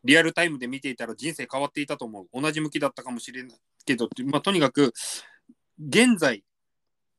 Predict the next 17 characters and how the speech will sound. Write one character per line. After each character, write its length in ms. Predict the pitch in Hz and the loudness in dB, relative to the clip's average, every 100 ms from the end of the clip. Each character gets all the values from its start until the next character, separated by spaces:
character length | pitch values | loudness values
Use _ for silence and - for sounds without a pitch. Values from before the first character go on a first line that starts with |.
| - | -2
ア 80 | 196 | 0
ニ 100 | 190 | 0
メ 80 | 131 | -2
オ 60 | |
ー 120 | 151 185 | -2 -2
ル 80 | |
タ 140 | 175 180 | -4 -6
イ 20 | |
ム 60 | 120 | -6
ベ 160 | 135 | -8
ス 120 | - - | -8 -8
ト 160 | 190 - | -8 -8
一 340 | 143 - 175 - | -14 -14 -14 -10
作 260 | - 165 143 | -6 -6 -6
品 120 | 139 | -8
で 140 | |
す。 80 | - | -10